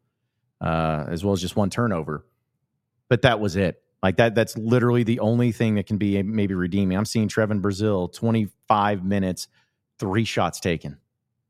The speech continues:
To me, that, that's like, how in God's green earth are you allowing that to happen? Trevin Brazile is one of your best players on this team.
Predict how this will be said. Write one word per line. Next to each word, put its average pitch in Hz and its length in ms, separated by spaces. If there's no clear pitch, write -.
To 135 80
me, 139 140
that, 131 200
that's 127 240
like, 117 180
how 135 640
in 104 380
God's 123 400
green 120 300
earth 95 200
are 101 100
you 104 200
allowing 107 720
that 107 380
to 95 120
happen? 95 460
Trevin 113 280
Brazile 113 300
is 104 80
one 110 140
of 104 40
your 101 120
best 104 280
players 104 300
on 104 120
this 95 120
team. 110 300